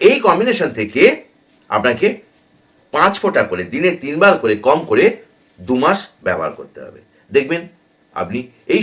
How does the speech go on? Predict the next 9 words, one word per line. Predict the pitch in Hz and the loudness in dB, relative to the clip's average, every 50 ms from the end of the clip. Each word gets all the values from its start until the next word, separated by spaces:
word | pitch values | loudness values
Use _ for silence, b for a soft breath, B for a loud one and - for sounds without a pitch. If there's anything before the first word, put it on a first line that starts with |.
| - - | 0 -2
সমস্যা | 123 117 113 - 104 95 90 | -4 -4 -4 -4 -6 -6 -6
থেকে | 85 80 78 78 - | -8 -12 -12 -14 -8
স্থায়ীভাবে | - 90 95 117 - 90 85 85 82 | -4 -2 -2 0 0 -2 -4 -4 -6
বেরিয়ে | - 151 202 208 | -4 -2 -2 -2
আসতে | 196 202 214 214 | -2 -4 -6 -4
পারবেন। | 226 226 175 113 101 - - _ _ _ _ _ _ _ _ _ _ _ _ _ _ _ _ _ b b b b b b b | -4 -4 -4 -6 -10 -12 -18 _ _ _ _ _ _ _ _ _ _ _ _ _ _ _ _ _ b b b b b b b
তো | 214 226 | 8 8
ওকে | 233 226 262 254 | 8 8 6 4
বন্ধুরা, | 262 254 269 277 | 4 6 6 4